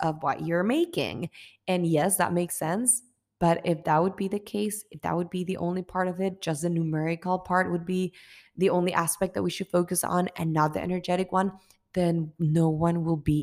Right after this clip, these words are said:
in debt. Because if it would only be about spending less than what we earn, then it would be extremely easy. And it is not as easy as you're thinking to begin,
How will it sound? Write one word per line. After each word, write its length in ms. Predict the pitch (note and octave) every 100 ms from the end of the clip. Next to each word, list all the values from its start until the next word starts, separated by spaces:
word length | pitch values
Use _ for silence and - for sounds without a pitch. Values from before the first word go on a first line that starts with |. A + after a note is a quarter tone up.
| D3+
in 160 | D3+
debt. 400 | D3+ - - - - - -
Because 280 | F3+ - F3+
if 140 | F3+ F#3
it 100 | G#3
would 160 | A3 A3
only 300 | F3+ F3+ E3+
be 180 | E3+
about 320 | D#3+ D#3 D3+ -
spending 420 | - D#3 D#3+ E3
less 400 | D3+ E3 G#3+ - -
than 140 | E3+ D#3
what 160 | D3+
we 120 | D#3
earn, 380 | D#3 D#3 G3 B3 - _ _ _ _ _ _
then 200 | G3+ G3
it 60 |
would 160 | E3 D3+
be 120 | D3
extremely 480 | D3 - - D3+ C#3
easy. 360 | D#3+ D3 - - _ _ _ - - -
And 160 | F3+ F3+
it 100 | E3
is 160 | D#3+
not 320 | E3 D#3 D3+ -
as 160 | E3+ -
easy 280 | D3 C#3+ -
as 180 | D#3+ -
you're 80 |
thinking 500 | D#3+ - C#4+ - E3+ - - - - _ _ _ _ - -
to 180 | - G#3+
begin, 480 | F3 D#3+ F#2+ -